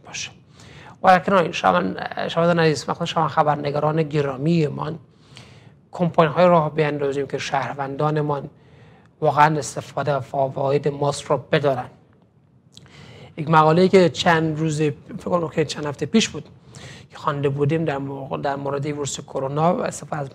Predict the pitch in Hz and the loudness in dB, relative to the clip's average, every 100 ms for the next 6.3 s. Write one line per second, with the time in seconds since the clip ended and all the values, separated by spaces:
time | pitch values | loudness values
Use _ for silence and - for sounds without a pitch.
0 | - 170 170 - - - - - 185 - | 0 0 0 -10 -20 -20 -18 -4 -2 -2
1 | 165 143 - - 170 - 151 143 143 170 | -4 -4 -4 0 0 0 -4 -2 2 2
2 | 165 - - 175 170 147 - 143 - 147 | 0 -10 -2 2 4 2 -2 -6 -8 -10
3 | 139 160 151 160 - - - - 220 202 | -8 -6 -6 -10 -16 -20 -14 4 4 6
4 | 240 220 185 156 - 202 202 175 - 143 | 2 2 0 -2 2 2 2 0 -4 -8
5 | 143 143 139 123 117 - - 165 151 - | -6 -4 -4 -4 -6 -8 -8 -8 -8 -10
6 | 151 147 | -10 -10